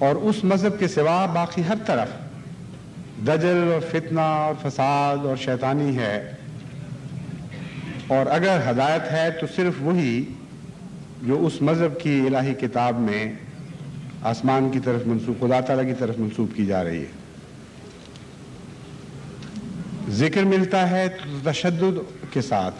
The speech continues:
जिक्र मिलता है तो शदीद नफरत के साथ,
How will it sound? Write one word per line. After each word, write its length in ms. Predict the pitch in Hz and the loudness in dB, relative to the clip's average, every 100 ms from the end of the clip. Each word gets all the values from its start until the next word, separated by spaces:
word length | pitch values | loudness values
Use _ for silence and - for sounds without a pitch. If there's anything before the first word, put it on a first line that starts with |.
| 117 | -2
जिक्र 280 | 147 160 | 2 4
मिलता 360 | 180 180 180 180 | 4 4 4 2
है 560 | 165 165 165 175 - - - - - - - - | 2 2 0 -2 -12 -18 -20 -20 -18 -18 -18 -4
तो 80 | 139 | -2
शदीद 400 | - 165 190 175 | 2 4 4 4
नफरत 400 | 190 175 190 190 | 2 0 -2 -2
के 80 | 135 | -2
साथ, 300 | 123 101 107 | 0 2 2